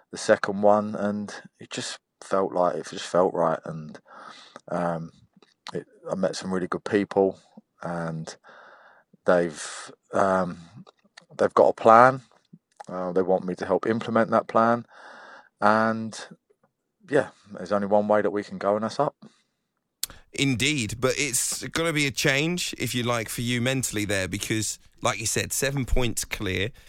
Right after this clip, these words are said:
Speaker 2: absolutely flying. Only one defeat, is it, so far this season?
Speaker 1: Yep.
Speaker 2: You know, top
Speaker 1: Mm-hmm.
Speaker 2: of the Isthmian Premier.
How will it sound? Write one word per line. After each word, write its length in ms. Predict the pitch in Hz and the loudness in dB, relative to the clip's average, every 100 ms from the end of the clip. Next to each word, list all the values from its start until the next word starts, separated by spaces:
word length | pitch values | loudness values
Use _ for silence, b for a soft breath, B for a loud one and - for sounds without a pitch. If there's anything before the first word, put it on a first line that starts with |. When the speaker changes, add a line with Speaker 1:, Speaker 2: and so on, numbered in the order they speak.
| b b b | b b b
Speaker 2:
absolutely 1080 | 147 147 - - 156 135 131 139 139 - 104 | -2 2 2 2 2 2 4 4 2 0 -4
flying. 480 | 98 113 104 98 95 | -2 0 0 0 -2
Only 160 | 104 110 | -2 -2
one 200 | 120 123 | -2 -2
defeat, 320 | 120 139 135 | -4 -4 -4
is 120 | 135 | -4
it, 120 | 147 | -4
so 200 | - 131 | -2 -2
far 280 | 131 131 123 | -2 -2 -2
this 140 | 113 | -2
season? 600 | - 131 123 110 117 123 110 - | -2 -2 0 6 6 6 -4 -2
Speaker 1:
Yep. 160 | - | 0
Speaker 2:
You 60 | 104 | 0
know, 100 | 107 | -2
top 220 | 107 143 | -2 -2
Speaker 1:
Mm-hmm. 80 | 117 | -2
Speaker 2:
of 60 | 107 | -2
the 100 | 120 | -2
Isthmian 400 | 117 120 113 104 | -2 -2 -2 -2
Premier. 580 | - 135 120 92 90 | -2 -2 -2 -2 -2